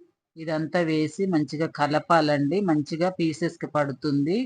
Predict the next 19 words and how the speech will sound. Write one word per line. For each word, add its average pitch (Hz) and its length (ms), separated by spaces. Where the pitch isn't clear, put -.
గ్రేవీగా 151 640
ఉంటుంది, 143 560
టేస్ట్‌గా 151 520
ఉంటుందండి 139 600
ఇది 135 140
వేయడం 139 300
వలన. 135 280
ఇప్పుడు 165 320
కారం 170 360
వేసేయాలండి. 139 800
ఇంకా 139 280
కారము 170 580
మన 180 260
టేస్ట్ 165 460
తగ్గట్టు 156 400
వేసుకోవచ్చు. 151 840
నేనైతే 156 640
నాలుగు 156 380
స్పూన్ల 151 320